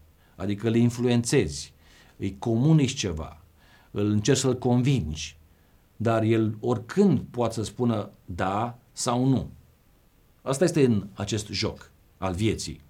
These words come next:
jocul normal al vieții, jocul decent al vieții, uh, jocul în care, uh, tu mizezi pe puterea argumentelor, a convingerii, persoasiunii,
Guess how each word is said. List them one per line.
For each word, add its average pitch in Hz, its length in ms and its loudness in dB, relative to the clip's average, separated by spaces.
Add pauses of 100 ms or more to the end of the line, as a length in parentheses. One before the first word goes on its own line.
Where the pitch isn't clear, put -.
(280)
jocul 117 300 0
normal 127 320 6
al 87 120 0
vieții, 82 380 -6
jocul 110 600 0 (300)
decent 123 540 2
al 101 140 0
vieții, 78 460 -8 (240)
uh, 82 360 -8
jocul 127 320 0
în 123 60 4
care, 127 380 2 (280)
uh, 110 240 2
tu 131 140 4
mizezi 127 460 4
pe 127 240 4
puterea 123 720 2
argumentelor, 117 1120 2 (400)
a 107 440 4
convingerii, 131 720 4
persoasiunii, 127 1000 0